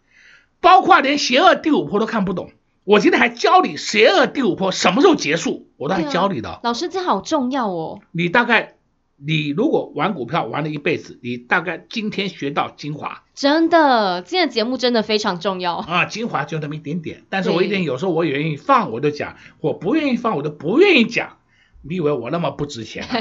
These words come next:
Speaker 2: <laughs>
Speaker 1: 哎呀。
Speaker 2: 那老师，我也想问，明天就是周五了，所以投资朋友们最关心就是明天的盘势到底会如何？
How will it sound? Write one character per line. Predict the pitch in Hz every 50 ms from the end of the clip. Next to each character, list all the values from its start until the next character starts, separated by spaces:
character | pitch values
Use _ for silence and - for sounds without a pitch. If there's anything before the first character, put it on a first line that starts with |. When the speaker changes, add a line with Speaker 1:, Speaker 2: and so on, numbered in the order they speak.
| 226
Speaker 2:
<laughs> | 269 247 240 262
Speaker 1:
哎 | 269 160 175 180 180 180 170 170 165
呀。 | 160 156 151 151 147 143 139 135 120 110 110 - - _ 285 - _ _ -
Speaker 2:
那 | 359 403 392
老 | 330 240 226
师， | 233 - 330 370 330
我 | 294 285
也 | 277 330
想 | 330 - 359 294 240 220 254
问， | 311 294 262
明 | 240 240 240 269
天 | 269 294 381 392 370
就 | 403 392
是 | 359 381 370 285
周 | - - 311 294 311 320
五 | 320 294 226 202
了， | 202 196 185 185 - - -
所 | - 427 440
以 | 415
投 | 403 302 302 269 269
资 | - 254 320 359
朋 | 359 359
友 | 370
们 | 320 262 - 311
最 | - 339 339 269
关 | - - 247 240 254
心 | 247 269 262 254
就 | 254 254
是 | 247 269 254
明 | 240 226 208 202
天 | 214 269 359
的 | 381 339
盘 | - - 240 202 190 196
势 | - - 247 233
到 | 233 247 226 220
底 | - 214 196 190
会 | - 254 233
如 | 220 208 202 202 202
何？ | 214 220 208 208